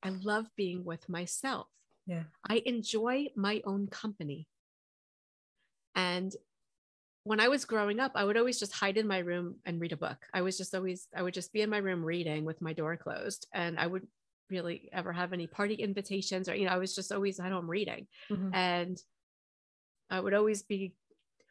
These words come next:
Speaker 1: I, there were a lot of times I would be just crying in my room, feeling lonely. Like, "Why doesn't anybody like me?" And, like,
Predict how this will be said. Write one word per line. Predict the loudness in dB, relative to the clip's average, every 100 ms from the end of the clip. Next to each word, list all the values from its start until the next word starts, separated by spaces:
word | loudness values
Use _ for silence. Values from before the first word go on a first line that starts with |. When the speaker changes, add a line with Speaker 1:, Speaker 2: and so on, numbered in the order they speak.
| 0 4
Speaker 1:
I, | 6
there | 8
were | 10
a | 12
lot | 10
of | 6
times | 4 4 4
I | 2
would | 2
be | 0 -2 -2 -6
just | -6 -6 -8
crying | -4 0 0 0 -4 -4
in | -2 0
my | 0
room, | 0 2 0
feeling | -2 0 2 2 0 0 2
lonely. | 4 6 4 0
Like, | -2 -4
"Why | -2
doesn't | -2 0 0
anybody | 0 -2 -2 -2 -2 -2
like | 0 0 -2 -2
me?" | 2 4 4 4 2
And, | 0 0
like, | -2